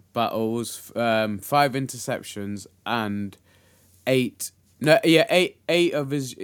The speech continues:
eight duels he won, aerial duels he won. Um, he had a fantastic,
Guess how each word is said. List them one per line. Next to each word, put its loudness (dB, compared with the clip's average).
eight 0
duels -2
he -6
won, -6
aerial -4
duels -6
he -8
won. -8
Um, -4
he -6
had 2
a -6
fantastic, -4